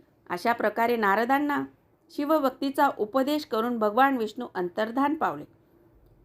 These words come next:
भगवान श्रीहरी अंतर्धान पावल्यावर मुनिश्रेष्ठ नारद शिवलिंगाचे भक्तिपूर्वक दर्शन करत भूलोकी संचार करू लागले.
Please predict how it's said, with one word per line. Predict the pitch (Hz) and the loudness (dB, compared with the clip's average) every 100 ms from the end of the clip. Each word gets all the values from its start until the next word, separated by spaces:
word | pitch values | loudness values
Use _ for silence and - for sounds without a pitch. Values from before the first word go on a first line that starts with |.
| _ - | _ -2
भगवान | 214 226 294 | 2 4 4
श्रीहरी | 294 269 269 233 277 | 2 0 0 2 0
अंतर्धान | 202 196 190 262 262 285 269 | 0 -2 -2 0 2 0 2
पावल्यावर | 208 190 233 269 277 226 _ _ _ - | 2 4 2 2 0 -2 _ _ _ -8
मुनिश्रेष्ठ | 214 254 294 - 262 311 - 311 - _ _ _ - | -2 0 0 2 2 2 -2 -4 -4 _ _ _ -4
नारद | 208 220 262 247 - _ _ _ _ - | 2 2 4 0 -4 _ _ _ _ -10
शिवलिंगाचे | 269 277 320 294 233 226 - 269 | -4 0 2 2 2 2 0 -2
भक्तिपूर्वक | 233 220 - 294 262 220 240 254 | -2 -4 -6 -4 0 2 2 2
दर्शन | 208 190 - 277 | 2 0 2 0
करत | 269 254 220 - _ _ _ 208 | 2 2 0 -4 _ _ _ -2
भूलोकी | 226 302 269 202 202 277 | 4 4 4 0 -2 -6
संचार | 254 196 180 233 | -2 -4 0 0
करू | 262 220 185 | 0 -2 -2
लागले. | 175 165 | -2 -4